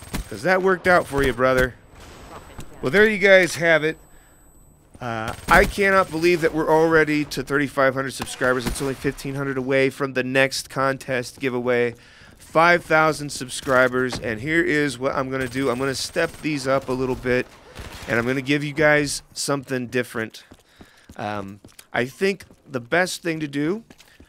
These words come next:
would be to do a PlayStation four controller,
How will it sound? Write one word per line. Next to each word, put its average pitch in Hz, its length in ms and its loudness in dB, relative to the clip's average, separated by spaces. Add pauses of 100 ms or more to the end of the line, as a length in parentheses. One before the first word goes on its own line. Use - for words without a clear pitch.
(220)
would 131 240 -2
be 139 200 0
to 131 260 -8
do 170 280 -4
a 143 180 2
PlayStation 180 880 -2
four 151 340 -2
controller, 143 760 -4